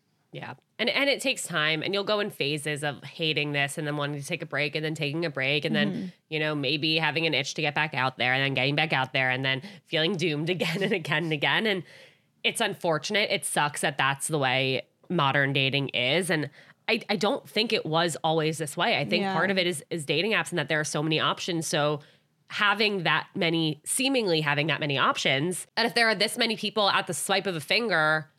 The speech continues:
Speaker 1: and I still can't find someone, wow, I really suck. But, like,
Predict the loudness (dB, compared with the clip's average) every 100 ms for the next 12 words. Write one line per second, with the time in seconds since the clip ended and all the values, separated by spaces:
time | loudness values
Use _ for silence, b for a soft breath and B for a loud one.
0 | _ -4 0 0 0 0 2 0 2 0
1 | 0 0 2 2 0 -4 _ 0 2 4
2 | 4 2 -2 -2 -2 -2 -2 -4 -6 -2
3 | -2 -4